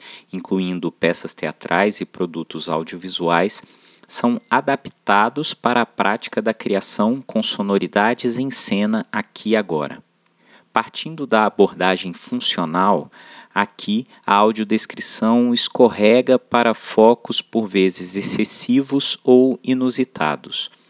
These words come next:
Umas vezes, os sentidos semânticos presentes nas descrições menos óbvias estimulam a imaginação. Outras vezes, as vozes faladas se sobrepõem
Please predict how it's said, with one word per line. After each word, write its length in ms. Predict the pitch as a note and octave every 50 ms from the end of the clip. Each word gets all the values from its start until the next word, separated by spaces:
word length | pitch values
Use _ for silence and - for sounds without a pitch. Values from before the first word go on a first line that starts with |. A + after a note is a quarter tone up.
| _ _ _ _ _ _ _ _ _ _
Umas 300 | - G#2 G2+ G#2 G#2 F#2
vezes, 540 | - - A2+ B2 B2 G2 - - E2 - - - - - - -
os 100 | G#2 -
sentidos 600 | - A#2 A2 G#2 G#2 - - C3 B2+ B2 A#2 -
semânticos 760 | - - A2+ G#2 G2 G2+ A2 A#2+ B2 A#2 - - - - - -
presentes 680 | _ - G#2+ G2+ F2+ E2+ F#2+ F#2+ G2 F#2+ - - -
nas 200 | G2 F#2 F2 E2
descrições 880 | E2 D2+ - - - - - - - - - - A2 A2+ A2+ G#2 F2+ - F2
menos 420 | E2+ F2 E2+ E2 E2+ E2 D#2 -
óbvias 680 | F#2 G2 A2+ G#2+ F#2+ - - D2+ C#2+ C#2 - - - - - - - - - _ -
estimulam 880 | A2+ - - - - B2+ B2 A#2 A#2+ C3+ C#3+ D3 C#3+ D3 D3 C#3 - -
a 140 | - A#2+ A#2+
imaginação. 840 | A#2+ B2 B2 A#2+ A#2 - A#2 A2+ A#2+ A#2+ - - - D3+ C#3 - _ _ _ _ _ _ _ - - - - - - - -
Outras 400 | - F#2 F#2 - - G2+ F#2+ -
vezes, 520 | - G2 G2+ A2 A2+ A2+ C3+ C3 - - - - - - - - -
as 160 | F#2 F#2 F2
vozes 520 | E2+ - F#2+ F#2+ G2+ G2+ F#2+ G2 - - -
faladas 640 | - - F2+ E2+ E2+ E2+ F#2+ G#2+ A2 G#2+ G#2 F#2 -
se 160 | - - -
sobrepõem 800 | F#2+ - - - G#2+ A2 A2+ A#2 - - - G#2 G#2 G2+ F#2+